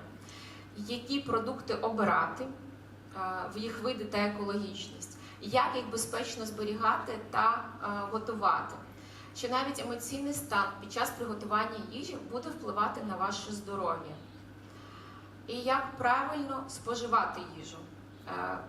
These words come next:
зосереджено та без гаджетів. Не менш важливим фактором є засвоєння поживних речовин,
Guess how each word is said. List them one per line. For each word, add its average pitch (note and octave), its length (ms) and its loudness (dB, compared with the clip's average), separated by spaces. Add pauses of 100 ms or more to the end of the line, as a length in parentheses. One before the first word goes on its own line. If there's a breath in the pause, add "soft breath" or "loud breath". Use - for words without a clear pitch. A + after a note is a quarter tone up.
(300)
зосереджено A3 800 0
та A#3 340 2 (120)
без G3+ 180 -6
гаджетів. - 540 -4 (2250)
Не C4+ 100 2
менш C#4 260 4
важливим C4 380 4
фактором C#4 480 4
є B3+ 100 6
засвоєння B3+ 520 4
поживних A#3 460 0
речовин, A3+ 540 2